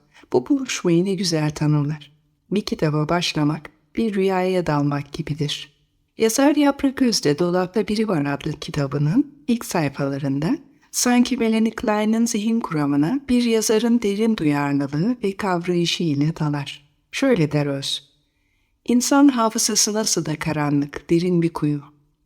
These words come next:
En dibe vardıktan sonra bir tünel açılıyor benimkinde. Sayısız dehlizi var sanki o tünelin. Ne yana koşsam başka karanlıkla karşılaşıyorum.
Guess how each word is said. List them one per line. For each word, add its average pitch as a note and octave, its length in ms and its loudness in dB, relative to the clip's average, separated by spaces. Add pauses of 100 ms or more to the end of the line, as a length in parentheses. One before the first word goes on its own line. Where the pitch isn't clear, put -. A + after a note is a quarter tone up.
(140)
En G3+ 200 0
dibe F#3+ 240 0
vardıktan F3+ 540 -2
sonra D#3+ 440 0
bir F#3+ 260 -4
tünel F3+ 360 0
açılıyor D3 500 -4
benimkinde. D3 640 -2 (560)
Sayısız A3+ 680 -2
dehlizi G3+ 480 -2
var C#3+ 160 -2
sanki C#3+ 420 -2
o C#3+ 160 -2
tünelin. C#3+ 460 -4 (440)
Ne A#3+ 100 6
yana E3 320 2
koşsam F#3 580 -2
başka F#3+ 360 -2
karanlıkla D3 580 0
karşılaşıyorum. D3 840 -6